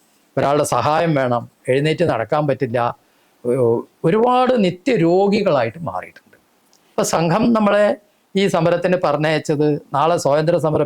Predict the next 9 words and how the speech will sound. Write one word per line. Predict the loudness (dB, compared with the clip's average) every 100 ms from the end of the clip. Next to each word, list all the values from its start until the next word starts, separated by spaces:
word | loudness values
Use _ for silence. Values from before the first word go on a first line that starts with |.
| 0
പെൻഷൻ | -2 -2 -2
കിട്ടും | -2 -4 -6 -6 _ _
എന്നുള്ള | -2 0 2 2
ഉദ്ദേശത്തിലല്ല. | 0 -2 -4 -4 -6 -4 -6 -6 _ -20 -20 _ -4 -2
ഞങ്ങൾ | 0 0 0
സ്വയം | 0 0 0
പ്രേരണയോട് | 0 0 0 2 2 2
കൂടിയിട്ടാണ് | 0 0 0 -2 -2
സമരം | 0 0